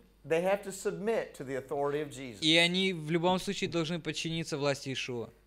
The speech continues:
Speaker 1: So weak kneed and trembling, they begged Jesus to not send them to the pit.
Speaker 2: То есть, как бы дрожа от страха, они попросили, чтобы Иешуа не посылал их в бездну.
Speaker 1: So there was a group of pigs, uh,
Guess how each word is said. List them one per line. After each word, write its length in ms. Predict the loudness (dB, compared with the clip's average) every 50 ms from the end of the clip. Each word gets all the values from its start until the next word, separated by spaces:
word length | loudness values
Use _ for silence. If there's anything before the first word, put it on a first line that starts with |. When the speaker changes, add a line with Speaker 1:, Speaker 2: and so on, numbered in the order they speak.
| -14 -6
Speaker 1:
So 160 | 0 2 2
weak 480 | 2 2 2 2 2 2 0 -2 -6
kneed 320 | -2 0 2 2 2 2 0
and 140 | -2 -2 -2
trembling, 600 | 2 4 6 6 6 8 8 8 8 6 6 4
they 100 | 4 2
begged 440 | 4 8 10 10 10 10 8 2
Jesus 520 | -2 -2 0 0 0 0 -2 -2 -2 -2 -2
to 120 | -2 -2
not 220 | 0 2 2 0 0
send 300 | -2 -2 -2 0 0 0
them 120 | -2 -2
to 120 | -2 -4 -2
the 140 | -2 -2 2
pit. 320 | 4 6 8 8 8 6 4 -6 -16 -2 2
Speaker 2:
То 120 | 6 8
есть, 200 | 8 8 6 4
как 200 | 2 0 2 2
бы 80 | 2 4
дрожа 340 | 4 4 6 8 8 8 8
от 100 | 6 4
страха, 400 | 6 8 10 10 10 10 8 8
они 180 | 8 6 4
попросили, 500 | 4 4 2 2 2 0 2 2 2 2 2
чтобы 260 | 2 0 0 2 2
Иешуа 420 | 2 2 4 4 6 6 6 6
не 340 | 4 4 4 4 4 4 4
посылал 420 | 4 2 0 4 4 6 6 6
их 80 | 6 4
в 20 |
бездну. 440 | 2 4 6 6 6 4 0 -4 -8 -10 -14 -18
Speaker 1:
So 300 | -6 0 2 4 4 6
there 200 | 6 6 8 8
was 360 | 8 6 6 4 4 2 2
a 240 | 2 4 4 4 2
group 400 | 2 2 4 4 4 2 0 -4
of 200 | -4 -4 -4 2
pigs, 640 | 6 8 8 10 10 8 6 2 -2 -6 -6 -2 0
uh, 360 | 2 4 6 6 4 4 0